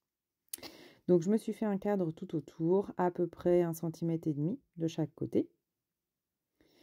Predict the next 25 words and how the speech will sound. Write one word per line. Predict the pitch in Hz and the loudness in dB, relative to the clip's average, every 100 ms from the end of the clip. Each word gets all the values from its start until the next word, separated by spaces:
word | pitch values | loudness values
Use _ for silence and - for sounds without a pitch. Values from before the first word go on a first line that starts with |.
| _ _ - | _ _ -4
Donc | 143 | 0
je | |
viens | 175 196 | 2 2
reporter | 185 175 160 175 | 2 0 -2 0
ce | 160 - | 0 -2
cadre, | - 175 202 185 | -2 0 0 0
je | 156 | 0
trace | 180 - 165 165 | -2 -4 -6 -6
au | |
crayon | - 151 135 | -8 -4 -2
bois | 127 131 170 208 | -2 0 0 0
et | 180 | -2
ensuite | 170 165 143 - - | -2 -4 -6 -6 -2
avec | 190 185 175 | 0 0 0
un | 156 | -2
cutter | - - 160 202 - _ _ _ _ _ | -4 -2 0 0 -4 _ _ _ _ _
et | 165 | 2
une | 139 | 2
règle, | 113 139 180 - - | 2 -2 -2 -8 -6
je | 160 | -2
vais | 170 | 0
venir | 151 175 180 | 0 -2 -4
couper | 175 170 | -6 -2
mes | 175 165 | 0 0
pages. | 135 117 113 | -2 -4 -4